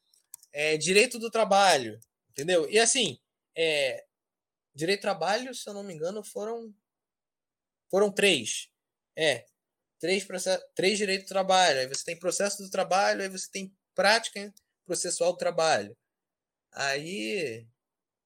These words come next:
aí é assim, tipo, tem alguns cursos que você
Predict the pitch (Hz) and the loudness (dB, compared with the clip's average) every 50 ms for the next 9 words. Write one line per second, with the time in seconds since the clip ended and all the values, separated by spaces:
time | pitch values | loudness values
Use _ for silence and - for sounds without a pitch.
0 | _ - 180 196 208 214 240 277 359 370 - - 311 240 202 180 180 - 156 147 | _ -2 2 4 4 6 8 6 6 6 6 4 4 4 4 0 -4 -8 -12 -8
1 | - - 220 254 262 262 254 254 226 - - 233 277 - - - - 233 233 240 | -2 2 4 4 4 4 2 0 -4 -6 -6 -8 -8 -8 -8 -10 -8 -2 -2 -2
2 | 233 - 233 208 165 - | 0 2 2 2 0 0